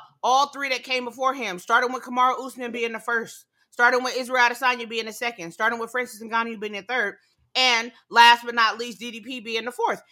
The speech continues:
Ain't nothing wrong with that. But the fact that within, what, what has it been, like, a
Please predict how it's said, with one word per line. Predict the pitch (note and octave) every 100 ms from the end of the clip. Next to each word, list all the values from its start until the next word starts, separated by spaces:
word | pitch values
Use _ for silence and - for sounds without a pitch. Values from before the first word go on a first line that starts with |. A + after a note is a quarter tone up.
| _ -
Ain't | C#4 D4+
nothing | D4+ C#4+
wrong | C#4+ D#4+
with | D4 A#3+
that. | G#3 - _ _ F3
But | C#4+ E4+ A3
the | A3+
fact | - E4 G4 -
that | B3+ A3+ - _ _ _ -
within, | A3+ C4 B3+ B3 A#3 G#3+ - _ _
what, | G#3+ C#4+ B3
what | B3+ E4+
has | E4+ D#4+
it | C4
been, | A#3
like, | G3+
a | E3